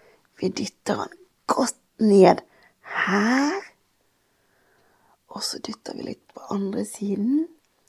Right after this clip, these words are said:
Her. Sånn at det blir en god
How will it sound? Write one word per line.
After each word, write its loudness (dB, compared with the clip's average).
Her. -2
Sånn 2
at -4
det 0
blir 4
en -2
god -2